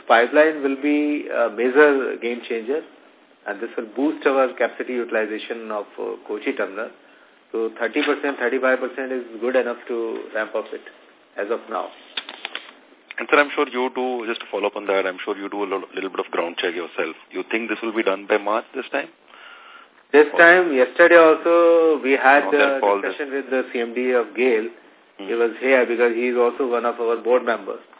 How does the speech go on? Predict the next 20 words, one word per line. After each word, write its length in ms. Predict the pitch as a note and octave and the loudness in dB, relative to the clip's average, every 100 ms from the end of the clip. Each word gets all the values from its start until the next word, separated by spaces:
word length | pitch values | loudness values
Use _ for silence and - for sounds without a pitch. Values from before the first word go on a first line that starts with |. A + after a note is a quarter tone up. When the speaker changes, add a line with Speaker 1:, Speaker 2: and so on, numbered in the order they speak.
| - - | -20 -2
Speaker 2:
Correct, 260 | G2+ E2 - | 0 0 -4
correct. 220 | - - _ - | -6 -8 _ -8
Speaker 1:
We 80 | A#2+ | -6
discussed 460 | G#2+ G#2+ - D3 C#3 | -4 -4 0 0 0
with 140 | C3+ | -2
him. 200 | C#3 D3+ | -2 -4
He 180 | C#3 C3+ | -4 -4
said 200 | C#3+ C#3+ | -2 0
it 220 | C#3+ C#3+ D3+ | 0 -2 -2
will 160 | D3 | 0
be 280 | C#3+ D3+ C#3+ | 0 0 0
hundred 320 | A#2 B2 C#3+ | -2 0 0
percent 300 | B2+ A#2+ B2+ | -2 -6 -6
completed 420 | A#2 G#2+ A2 A2 G#2 | -6 -6 -8 -6 -4
by 140 | G#2 | -4
March. 280 | F#2+ F2 - - - _ _ _ _ _ _ - | -4 -10 -12 -20 -20 _ _ _ _ _ _ -12
Speaker 2:
Okay. 240 | E2+ - - | -10 -12 -10
Speaker 1:
So 140 | A#2+ A2 | -8 -6
we 140 | A#2+ C3 | -4 -2
should 140 | D3 | -2